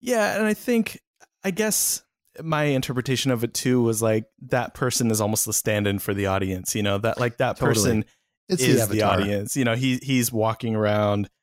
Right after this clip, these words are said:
Speaker 1: meeting all these other characters and, you know, i-, it's just a, a, a means to, to see the other characters, you know what I mean?
Speaker 2: Right,
Speaker 1: Or to
Speaker 2: right.
Speaker 1: meet the other characters.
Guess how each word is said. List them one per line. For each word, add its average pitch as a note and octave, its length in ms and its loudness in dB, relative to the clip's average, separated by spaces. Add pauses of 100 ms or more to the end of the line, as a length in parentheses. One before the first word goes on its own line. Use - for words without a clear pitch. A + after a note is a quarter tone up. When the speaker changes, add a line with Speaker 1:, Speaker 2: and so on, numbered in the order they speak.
(120)
Speaker 1:
meeting A#2+ 280 0
all A2 140 2
these A2 160 2
other G#2 240 2
characters G#2 720 0
and, F#2+ 280 -2
you B2 120 -4
know, G2 220 -4 (420)
i-, - 40 -8
it's E3+ 320 0
just - 260 -2
a, B2 100 0 (260)
a, A2+ 160 2 (800)
a G2+ 200 0
means B2 500 0
to, A2 180 -2 (140)
to B2 160 0
see B2+ 260 0
the A2 120 0
other G2+ 200 0
characters, G2 500 -6
you C#3+ 80 0
know C3+ 60 2
what B2+ 80 -2
I A#2+ 60 -2
mean? G#2+ 260 0
Speaker 2:
Right, E3+ 320 0
Speaker 1:
Or - 20 2
to C3+ 120 2
Speaker 2:
right. C3+ 60 4
Speaker 1:
meet B2+ 140 2
the A2+ 100 0
other G#2 180 2
characters. A#2 580 -4